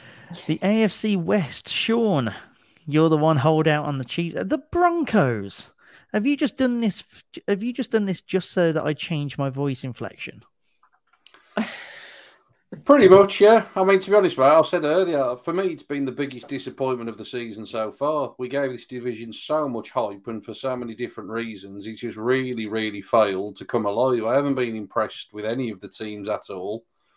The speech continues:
Speaker 2: I will give you that the Broncos have probably been as rubbish as anybody, if not even more rubbish. Um, the Sunday night football last night, geez, if you like punting, seventeen punts in a Sunday night football, good Lord almighty.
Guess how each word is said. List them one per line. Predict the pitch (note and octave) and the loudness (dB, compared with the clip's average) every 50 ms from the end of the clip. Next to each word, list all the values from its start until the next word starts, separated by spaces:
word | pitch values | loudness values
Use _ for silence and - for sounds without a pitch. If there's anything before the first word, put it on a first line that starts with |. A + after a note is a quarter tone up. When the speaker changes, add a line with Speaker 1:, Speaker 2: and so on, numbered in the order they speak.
| _ _ _ _ | _ _ _ _
Speaker 2:
I | - A#2 | 2 2
will | A#2 A2+ A2 G#2 | 2 2 0 -4
give | G2 C3 C#3 C#3+ B2+ | -2 0 0 0 0
you | A#2+ A#2 A2+ | 0 -2 -2
that | A2+ A#2+ A#2 | -2 -2 -4
the | G2 | -4
Broncos | G2 A2+ A#2 A2+ A2 A2 - A#2 G#2+ G#2+ G#2 F#2+ | 0 2 2 2 2 -2 -2 -2 0 0 -2 -4
have | G#2 - | -8 -12
probably | - - B2+ A#2 G2+ A2+ G#2+ | -4 -2 -2 -2 0 -4 -6
been | G2 G#2+ G#2+ G#2+ G#2 G#2 G2+ | -4 -4 -4 -4 -6 -8 -8
as | G#2 G2 | -10 -10
rubbish | G2 G#2 A2 G#2 F#2 G#2+ G#2 - - | -8 -4 -4 -4 -4 -4 -8 -8 -4
as | A2+ G#2 G#2 G2 G#2+ - | -2 -2 -2 -2 -2 -4
anybody, | A2 A2 G#2+ G#2+ F#2+ G2+ G2+ G2 G2+ G2+ G#2 G#2 - | -4 -4 -4 -6 -4 -6 -6 -4 -4 -6 -6 -6 -6
if | A2+ G#2+ - - | -8 -10 -8 -6
not | A2 A2 G2 G2+ | -8 -8 -6 -6
even | G#2+ G#2 G2 G2+ G#2 G#2+ | -8 -8 -8 -10 -8 -6
more | A2 A2+ G#2+ G#2 F#2+ F2 | -4 -2 -2 -2 -4 -6
rubbish. | F#2 F#2 F#2 G2 G#2 - - - - _ _ _ _ _ _ - _ _ _ - | -12 -14 -14 -14 -16 -16 -16 -18 -20 _ _ _ _ _ _ -20 _ _ _ -2
Um, | G#2+ G#2+ G#2 G#2 G#2 G#2 G#2 G2+ F#2+ | 0 0 0 0 -4 -6 -10 -12 -14
the | - - | -12 -8
Sunday | - - B2+ B2+ A#2+ A#2 | -2 0 0 0 0 0
night | A2 G#2+ G#2+ F#2 - | 0 0 0 -2 -2
football | - B2 A#2+ - F#2 G#2 G2+ G2 G2 | -2 -2 -2 -2 -4 -6 -6 -4 -2
last | G2+ G2+ - - - | -2 -2 -4 -4 -10
night, | G#2+ G2+ G2+ G2+ G#2+ - _ _ _ | -10 -8 -8 -8 -10 -12 _ _ _
geez, | - - A#2+ B2 A#2 G#2+ G2+ G2 F#2+ F#2 | -14 -8 -6 -6 -6 -6 -8 -10 -10 -10
if | G#2+ G2+ - | -12 -10 -4
you | C#3 C3+ A#2+ | -4 0 0
like | A2 G#2+ F2+ - | 0 0 0 -4
punting, | - - A#2+ A2+ G#2+ G2 - G#2 G2 F#2+ | -2 -2 0 0 0 -4 -6 -10 -10 -8
seventeen | F#2+ - - C3 A#2+ C3 C3 B2 - C#3 C3 C3 B2+ B2+ | -8 -2 0 0 0 2 -2 0 0 0 0 0 -2 -2
punts | - C3 A2+ G#2+ F#2+ - - | -2 -2 -4 -2 -6 -8 -10
in | F#2+ G2 | -10 -10
a | F#2+ | -8
Sunday | - A2+ A2 G#2+ G2+ G#2+ | -8 -8 -6 -6 -6 -4
night | G#2+ G#2+ G#2+ G#2 - | -2 -2 -4 -4 -4
football, | - G2 F#2+ F#2 - G2+ G2 F#2+ F#2+ - _ _ | -6 -6 -6 -6 -6 -8 -8 -8 -8 -10 _ _
good | - C3+ B2 G2+ - - F#2 - _ _ _ _ - | -6 -4 -4 -4 -6 -10 -14 -16 _ _ _ _ -12
Lord | A2 A2+ A2 G#2+ G#2 F#2+ F#2+ | -8 -6 -4 -4 -4 -4 -6
almighty. | G2 G2 F#2+ G2+ G2+ G2 F#2+ | -8 -8 -8 -8 -8 -8 -10